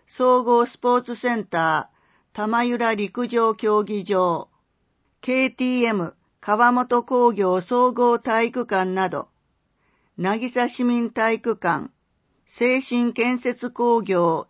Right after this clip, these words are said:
伊香賀スポーツセンターの三施設。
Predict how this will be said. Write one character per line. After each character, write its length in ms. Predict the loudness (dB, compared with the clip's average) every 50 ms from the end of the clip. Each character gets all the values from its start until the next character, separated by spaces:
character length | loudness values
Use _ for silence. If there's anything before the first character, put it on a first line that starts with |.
| _
伊 140 | -8 -8 -6
香 180 | -4 -4 -2 0
賀 140 | 0 -2 -2
ス 140 | -4 -6
ポ 180 | _ 0 2 2
ー 40 | 0
ツ 140 | -2 -6 -6
セ 180 | -4 -2 -2 -2
ン 100 | -4 -4
タ 260 | -2 0 0 2 0
ー 20 | 0
の 240 | -2 -2 -4 -6 -8
三 340 | -10 -6 -4 -2 -2 -4 -4
施 120 | -8 -6
設。 420 | -4 -4 -4 -4 -6 -12 -16 -16